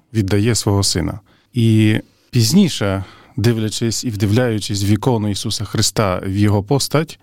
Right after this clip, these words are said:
і наслідуючи Його, я також хочу бути небайдужим. Тобто ставати так, як Він, всім для всіх. Віддавати своє серце без решти, м, тим людям, які його потребують. Зрештою, сам Христос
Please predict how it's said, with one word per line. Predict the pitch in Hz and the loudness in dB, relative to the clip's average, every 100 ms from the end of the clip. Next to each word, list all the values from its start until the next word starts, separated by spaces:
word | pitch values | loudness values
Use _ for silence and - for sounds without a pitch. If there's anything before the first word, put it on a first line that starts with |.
| - | 0
і | 107 107 | 2 4
наслідуючи | 104 107 - 180 101 95 107 | 4 2 0 -2 -2 -2 -2
Його, | 101 95 113 | -2 -2 -4
я | 95 101 | -2 -4
також | 98 107 - 147 - - | -4 -4 0 0 -2 -8
хочу | - 113 - 107 | -2 -2 0 -2
бути | 95 110 - 107 | 0 0 0 2
небайдужим. | 98 120 107 104 98 107 92 90 85 104 | 2 2 0 -4 -4 -4 -4 -4 -8 -8
Тобто | - 104 - 104 | -4 -2 -2 -4
ставати | - 101 117 117 117 113 107 | 0 0 0 -2 0 0 0
так, | - 101 101 | -2 -2 0
як | 104 104 | -2 0
Він, | 135 131 120 - | 2 4 2 -2
всім | - - 131 135 135 123 | -4 0 2 4 2 0
для | - 101 98 | 0 2 2
всіх. | - - 82 - - _ - | 0 -2 -2 -6 -20 _ -6
Віддавати | 95 95 107 110 110 | -2 0 -2 -2 -4
своє | - 117 107 | -2 0 -2
серце | - 120 113 - 107 104 98 | -2 -4 -4 -2 0 0 0
без | 107 110 98 | 0 0 0
решти, | 95 87 - 85 | -2 -2 -8 -4
м, | 82 82 80 - 101 92 85 87 92 92 92 - | -2 -2 -4 -6 -6 -6 -6 -6 -8 -8 -10 -4
тим | 120 113 | 0 0
людям, | 107 101 101 | -2 -2 -2
які | 101 98 | -2 -2
його | 101 98 | -2 -4
потребують. | 101 - 87 90 85 - | -4 -4 -2 -2 -2 -2
Зрештою, | 98 95 123 - 113 | -2 0 0 0 -4
сам | 101 123 117 | -2 -2 -2
Христос | 117 - 151 - - | -4 0 0 0 -4